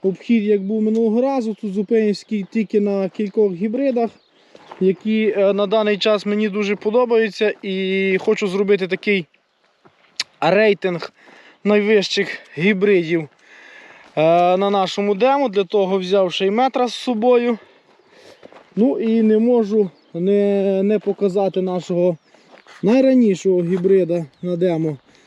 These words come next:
Це є Д С В Людгер. Він вже повністю відцвів станом на тридцять перше травня. Стоїть собі, потихеньку дозріває. Стручок, дивіться, який дебелий.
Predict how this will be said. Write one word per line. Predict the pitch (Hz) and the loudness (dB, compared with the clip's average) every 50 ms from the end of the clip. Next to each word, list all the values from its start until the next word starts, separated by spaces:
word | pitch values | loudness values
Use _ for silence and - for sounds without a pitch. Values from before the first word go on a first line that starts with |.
| _ _ - | _ _ -2
Це | - 196 | 2 2
є | 196 196 | 4 4
Д | 170 185 202 202 | 4 2 2 2
С | 190 - - | 0 0 -2
В | 220 220 | -2 0
Людгер. | 233 247 294 311 254 254 277 277 254 220 _ _ _ _ _ - _ _ _ - - | 2 2 0 2 2 0 0 0 -2 -6 _ _ _ _ _ -20 _ _ _ -4 0
Він | 247 269 | 2 2
вже | 254 220 254 247 | 2 2 0 -2
повністю | - - 285 269 247 233 226 226 202 - - 240 | -2 -2 -2 0 0 2 0 -2 -4 -6 -8 -8
відцвів | 226 240 226 202 - 254 269 294 294 240 | -6 -6 -8 -8 -8 -4 -4 -2 -2 -4
станом | - - 262 247 233 226 226 226 | -6 -4 -4 -2 -2 0 0 0
на | 226 220 | -2 -2
тридцять | - 233 226 220 - 233 220 - | -2 -2 -4 -4 -4 -6 -8 -4
перше | - 226 214 196 - - 233 | -2 -2 -2 -2 -4 -6 -6
травня. | 208 277 294 302 302 294 262 254 247 226 - - - - - - - - _ _ _ _ | -2 -2 -2 -2 0 0 -2 -2 -2 -4 -6 -10 -18 -20 -20 -20 -20 -20 _ _ _ _
Стоїть | - - - 208 214 233 269 277 226 | -20 -4 0 2 4 4 4 2 0
собі, | - - 214 214 240 | -4 -6 -4 -4 -4
потихеньку | 208 - 220 208 202 - 233 233 226 196 226 220 | -2 -2 -4 -2 -2 0 0 0 0 0 0 0
дозріває. | 190 214 196 190 202 233 240 254 269 285 277 254 247 226 190 - _ _ _ _ _ _ _ _ _ - - - - _ _ _ | 0 -2 -2 0 0 0 0 0 0 2 2 2 2 2 0 -4 _ _ _ _ _ _ _ _ _ -20 -20 -20 -20 _ _ _
Стручок, | - - 214 208 196 - - 226 220 202 175 | -4 0 2 2 4 4 4 2 2 2 0
дивіться, | 170 202 202 202 175 - - 190 | 0 0 0 0 0 0 0 0
який | 170 - 196 190 | 0 0 -2 0
дебелий. | 175 185 202 196 233 254 262 247 233 233 226 208 | 0 0 2 2 2 2 2 4 4 2 2 0